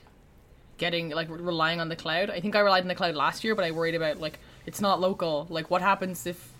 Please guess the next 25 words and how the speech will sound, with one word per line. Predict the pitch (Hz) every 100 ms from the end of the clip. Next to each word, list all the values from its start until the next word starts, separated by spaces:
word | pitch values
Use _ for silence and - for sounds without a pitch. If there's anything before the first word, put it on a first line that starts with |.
| - - -
like, | 165
what | 165 - 170 196
do | 214
I | 202
do | 214 214
when | 196
it's | 175 -
not | 185 180
right | 170 165
there? | 170 151 139
And | 139 156
now | 160
this | 160 156
year | 160 156
I'm | 156
like, | 156 160
it's | -
not, | 196 202 -
it's | - 185 -
not, | 175 170 -
like, | 170
it's | 170
on | 185 170
the |
cloud. | 165 160 135 -